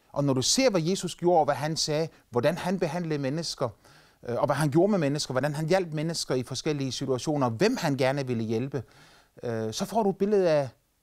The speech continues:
hvordan Gud selv er. Så Jesus, han er simpelthen et spejl af Gud. Når du læser i Bibelen, læser om Jesus, så forstår du, at Gud er en god Gud. Han er en Gud, der elsker dig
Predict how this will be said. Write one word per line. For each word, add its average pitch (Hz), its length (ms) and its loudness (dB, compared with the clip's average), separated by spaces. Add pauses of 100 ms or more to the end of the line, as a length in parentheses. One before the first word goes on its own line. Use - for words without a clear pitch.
(160)
hvordan 139 260 0
Gud 151 180 -2
selv 123 260 -2
er. 85 140 -6 (440)
Så - 160 -4
Jesus, 175 600 0 (100)
han 170 260 -4
er 151 60 -2
simpelthen 151 460 -4
et - 180 -8
spejl 160 600 -2 (340)
af 139 200 -2 (200)
Gud. 143 260 2 (340)
Når 120 120 2
du 120 80 4
læser 185 340 2
i 151 80 -2
Bibelen, 151 440 -2 (320)
læser 156 340 0
om 143 100 -4
Jesus, 147 520 -8 (320)
så 127 120 -10
forstår 127 380 -2
du, 110 140 -6 (480)
at 113 180 -8
Gud 139 180 0
er 113 100 4
en 104 120 -4
god 214 240 2
Gud. 196 280 0 (480)
Han 135 140 -2
er 135 60 0
en 127 80 -2
Gud, 143 180 0
der 147 120 4
elsker 156 340 -2
dig 98 340 -2